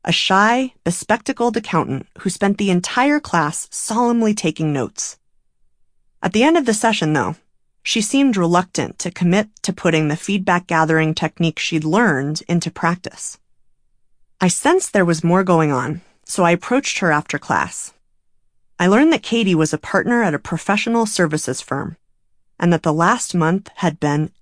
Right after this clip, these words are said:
excruciating. Her firm had just brought in a new partner who seemed dead set at undermining her. Katie had also just been appointed as trustee of her parents' estate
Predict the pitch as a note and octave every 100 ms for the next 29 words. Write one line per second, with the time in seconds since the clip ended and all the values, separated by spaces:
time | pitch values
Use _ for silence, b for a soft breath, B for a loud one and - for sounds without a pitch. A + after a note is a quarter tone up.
0 | - D#3 - - F3+ D3+ - - F2+ D#3+
1 | - _ _ _ _ _ _ _ _ _
2 | - F#3 - D4+ C#4+ G#3+ E3+ F3+ - D#3+
3 | D#3 D3+ D3+ E3+ F3+ - E3 - - -
4 | _ - F3 F3+ E3+ D#3 D3+ D#3 F3 G#3
5 | G#3 - C3+ - - C#3+ - D#3 D#3 C#3+
6 | C3 B2+ - - - _ _ _ _ _
7 | _ _ _ _ - C#4+ D4+ A#3 F#3+ G#3+
8 | A3+ F#3 D#3 D#3 D#3 D#3 - G3 G3 F#3
9 | C#3+ C#3 - - G3+ - G#3+ G3+ D#3 D3+
10 | - G3 F#3+ F3+ D3+ - D#3+ G#3+ -